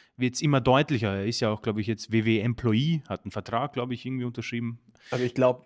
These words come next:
Speaker 2: Vince ist seit Wochen schon wieder am Strippen ziehen und jetzt macht man's dann so semi-offiziell, hab ich
Speaker 1: Genau.
Speaker 2: das Gefühl. Also da haben wir auch schon lange geungt, dass er wieder da ist, ja.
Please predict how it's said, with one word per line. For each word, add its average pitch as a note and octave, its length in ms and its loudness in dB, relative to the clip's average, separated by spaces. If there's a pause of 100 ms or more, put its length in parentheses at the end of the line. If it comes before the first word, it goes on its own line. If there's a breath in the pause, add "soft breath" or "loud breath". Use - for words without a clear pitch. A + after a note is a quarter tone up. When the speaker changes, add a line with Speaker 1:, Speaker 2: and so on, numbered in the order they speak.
Speaker 2:
Vince C3+ 380 -4
ist C3 240 -4
seit A#2+ 320 -2
Wochen A2 680 -2
schon G#2+ 460 -4
wieder A2+ 340 0
am G#2+ 100 -4
Strippen A#2+ 400 -2
ziehen D3 180 0
und A#2+ 80 2
jetzt A#2+ 200 0
macht B2 260 0
man's A#2 220 0
dann A2+ 180 2
so A#2 180 0
semi-offiziell, B2 1120 2
hab A2 60 6
ich A2 60 6
Speaker 1:
Genau. G2+ 120 2
Speaker 2:
das G#2 200 -2
Gefühl. G#2+ 280 -4
Also G#2+ 160 0
da A2+ 80 4
haben C3+ 120 6
wir C3+ 80 2
auch B2 80 0
schon B2 120 -6
lange B2 240 0
geungt, B2 380 2
dass G#2+ 120 -6
er G#2+ 140 -2
wieder G2+ 180 -4
da A2 260 -2
ist, F#2+ 180 -14
ja. F#2 160 -14